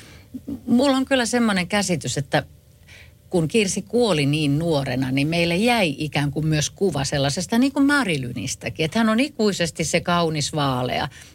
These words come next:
Niin meillä on ikään kuin Kikkakin, ikuisesti se sama kaunis vaalea. Seksikäs, kyllä, lämmin, erinomaisen paljon ihminen,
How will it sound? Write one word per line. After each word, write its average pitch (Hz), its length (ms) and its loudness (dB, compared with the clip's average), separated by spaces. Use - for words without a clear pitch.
Niin 285 140 6
meillä 247 240 0
on 214 220 -2
ikään 226 280 2
kuin 233 120 -2
Kikkakin, - 600 -4
ikuisesti 196 720 -2
se 190 180 -4
sama 175 360 0
kaunis 147 480 -2
vaalea. 127 500 -4
Seksikäs, 233 920 0
kyllä, 226 520 2
lämmin, 208 760 0
erinomaisen 185 840 2
paljon 175 420 0
ihminen, 151 680 0